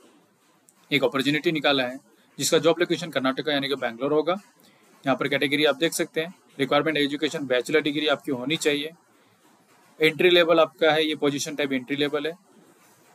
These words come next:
और बहुत अच्छा मौका है bachelor degree वाले बच्चे के लिए। Implement टाइप full time होगा, regular होगा और यहाँ पर travel करने की जरूरत नहीं है, यानी कि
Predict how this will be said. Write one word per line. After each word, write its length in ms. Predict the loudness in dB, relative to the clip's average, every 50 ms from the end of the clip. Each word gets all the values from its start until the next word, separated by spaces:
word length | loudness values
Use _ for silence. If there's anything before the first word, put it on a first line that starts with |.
| _ _ -4
और 120 | -2 -2 -2
बहुत 240 | 0 0 2 2
अच्छा 180 | 0 0 0 -2
मौका 240 | 0 0 -2 0 0
है 120 | -2 -2 -2 -4
bachelor 340 | -4 -4 -2 -2 -2 -2 -2
degree 220 | -2 -2 -2 -2
वाले 200 | -2 -2 -4 -6
बच्चे 240 | -8 -10 -12 -10 -8
के 100 | -8 -8
लिए। 120 | -10 -10 -16 _ _ _ -20 -20 -20 -20 -20 _ _ -10
Implement 300 | -4 -2 -2 -2 0 0
टाइप 140 | 0 0 0
full 160 | 0 -4 -2
time 200 | 0 0 -2 -2
होगा, 180 | -2 0 0
regular 380 | 0 0 0 -2 -2 -2 -2 -2
होगा 240 | -2 -2 -2 -4 -6 -6 -8 _ _ _ -2
और 120 | 0 0 0
यहाँ 280 | 0 -4 -4 -2 -4 -2
पर 200 | 2 0 0 0 0 -10 -20 _ -20 _ _ _ _ -20 -20 _ _
travel 300 | 0 0 2 4 4 2
करने 240 | 2 2 0 -2 -2
की 100 | -4 -4
जरूरत 240 | -4 -4 -6 -6 -6 -6
नहीं 80 | -6
है, 40 | -4
यानी 160 | -4 -6 -8 -10
कि 300 | -6 -4 -4 -2 -2